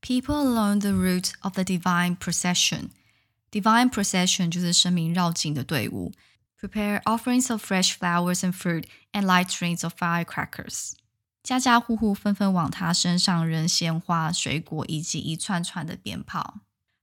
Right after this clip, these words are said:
To welcome the master Handan and pray for his blessing and for good fortune.大家争相迎接，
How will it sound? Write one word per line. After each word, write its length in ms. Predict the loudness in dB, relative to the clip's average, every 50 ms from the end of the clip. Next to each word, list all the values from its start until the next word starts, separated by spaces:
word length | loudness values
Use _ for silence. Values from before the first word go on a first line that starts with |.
| -14 -8 -6
To 80 | -2
welcome 380 | 0 2 2 2 0 0 -2 0
the 60 | 2
master 360 | 2 2 2 0 0 -2 -2
Handan 480 | 0 0 2 0 2 0 0 -2 -2 0
and 180 | -2 -2 -2
pray 260 | -2 -4 -4 -4 -4 -4
for 200 | -4 -4 -4 -4
his 160 | -4 -4 -6
blessing 540 | -8 -6 -6 -6 -6 -4 -2 -2 -2 -2 -4 -4 -2
and 140 | -2 -2
for 200 | -2 -2 -4 -4
good 280 | -4 -4 -4 -4 -4 -6
fortune. 680 | -10 -12 -8 -6 -6 -4 -2 -2 -2 -4 -4 -8 -12 -14 _ _ _ _ _ _ _ _ _ _ _ _ _ _
大 140 | -6 -6 -4
家 240 | 0 2 2 2 2
争 240 | 2 0 0 2 2
相 260 | 2 2 2 0 0
迎 240 | 0 0 0 0 -2
接， 380 | -2 -4 -4 -4 -4 -4 -6